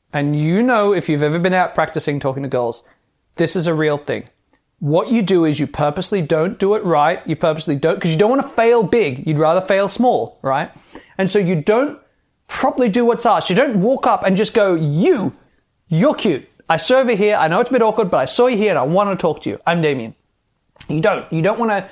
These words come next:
do it that strongly because you'd rather be timid and nervous and hold back and not fail big and have a go, "Holy shit, that's a horrible, that's a really awkward thing to say. Go away."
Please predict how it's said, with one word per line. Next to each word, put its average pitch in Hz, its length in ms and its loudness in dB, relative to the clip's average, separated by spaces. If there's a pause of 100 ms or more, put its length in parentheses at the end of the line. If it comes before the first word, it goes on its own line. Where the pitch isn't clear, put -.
(180)
do 196 160 2
it 220 120 -2
that 175 160 0
strongly 180 480 -2
because 156 500 -4 (320)
you'd 175 160 2
rather 214 240 2
be 180 140 -2
timid 226 480 -2
and 165 120 -2
nervous 185 360 -2
and 156 100 -4
hold 185 380 -4
back 185 400 -2
and 165 100 -2
not 165 320 -6
fail 175 300 2
big 165 360 -2 (360)
and 160 80 0
have 180 120 2
a 185 60 0
go, 170 100 2
"Holy 302 380 2
shit, - 360 0
that's 285 200 0
a 226 60 0
horrible, 262 340 2
that's 240 240 -2
a 220 80 0
really 262 240 0
awkward 262 260 -2
thing 254 160 0
to 233 60 0
say. 240 240 0
Go 254 220 2
away." 233 420 0